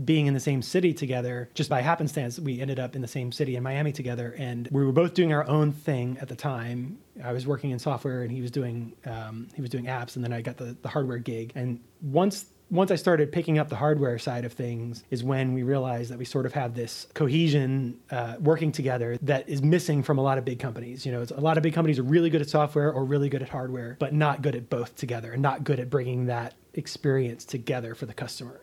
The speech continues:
and making a really good product out of that. So, uh, that was a sort of catalyst for why we wanted to start Double, and that's sort of driven our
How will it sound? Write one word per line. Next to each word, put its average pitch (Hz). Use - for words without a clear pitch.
and 135
making 120
a -
really 120
good 117
product -
out 107
of 120
that. -
So, 120
uh, 107
that 147
was 143
a 127
sort 135
of 120
catalyst 151
for 135
why 131
we 127
wanted 123
to 123
start -
Double, 175
and 123
that's 156
sort 160
of 120
driven 156
our 131